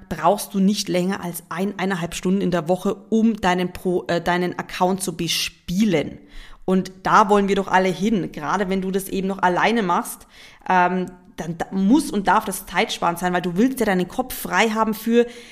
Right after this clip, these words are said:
Weiterentwicklung, Skalierung und natürlich auch für deine Kunden, für deine Coachings. Und da kannst du nicht irgendwie drei, vier Stunden am Tag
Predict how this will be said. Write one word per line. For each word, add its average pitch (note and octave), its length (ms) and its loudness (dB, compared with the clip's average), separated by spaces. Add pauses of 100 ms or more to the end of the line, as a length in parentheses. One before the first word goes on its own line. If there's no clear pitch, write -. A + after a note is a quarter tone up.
(140)
Weiterentwicklung, G3+ 1000 0
Skalierung A3 800 2
und A#3 200 0
natürlich A#3 360 -4
auch A#3 100 0
für B3 100 -6
deine A3 220 0
Kunden, E4+ 440 0
für A3 120 -2
deine A3+ 220 0
Coachings. A#3 800 -4 (420)
Und G#3+ 320 0
da G#3 160 8
kannst C4 340 2
du A3 60 2
nicht G3+ 160 0
irgendwie G#3 220 0
drei, F#3+ 200 4
vier G#3+ 140 -2
Stunden A3+ 260 0
am F#3 200 0
Tag F#3+ 420 2